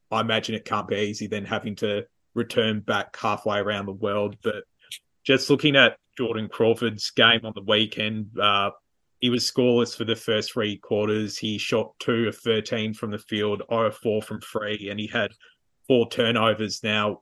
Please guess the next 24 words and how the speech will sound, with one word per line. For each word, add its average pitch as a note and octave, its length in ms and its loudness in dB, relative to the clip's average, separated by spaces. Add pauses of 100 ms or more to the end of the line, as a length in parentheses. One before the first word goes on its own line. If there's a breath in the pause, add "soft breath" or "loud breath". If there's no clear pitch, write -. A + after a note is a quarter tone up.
(220)
we C3 100 2
know B2+ 260 6
what B2 220 6
he's A2 240 -2
like A2 300 0
at A2 100 2
his G#2+ 180 -8
best, A2 380 -2
but - 160 -2
that A#2+ 220 0
really A2 240 0
stunned, G#2+ 400 -2
especially G#2+ 500 -2
when G#2+ 180 -4
you G#2 80 -6
saw G#2 460 -2 (400)
what A2+ 180 -4
the A2+ 60 -2
Breakers G#2+ 560 0
did G#2 280 -4
with, G2 320 -6 (160)
uh, G2 300 -2 (200)
Lamb G#2+ 580 -2
and G2+ 280 -8